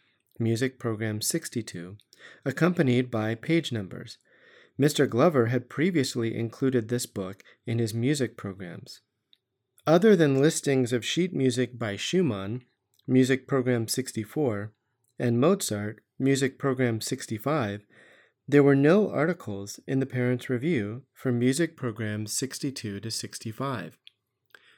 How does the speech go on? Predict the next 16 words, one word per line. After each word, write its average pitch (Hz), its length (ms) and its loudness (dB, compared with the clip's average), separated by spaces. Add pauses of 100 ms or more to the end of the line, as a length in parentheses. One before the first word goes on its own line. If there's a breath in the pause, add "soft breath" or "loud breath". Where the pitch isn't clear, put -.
(120 soft breath)
The 131 120 6
assumption 127 580 2
was 104 340 -6
that 110 220 -6
teachers 170 460 0
and 196 120 2
students 104 520 -4
were 120 160 -2
using 110 600 -2 (360 loud breath)
the 131 100 0
terms 135 420 -2
music 165 580 0 (280)
in 123 160 0
place 113 380 -4
of 98 100 -10
these, 92 400 -10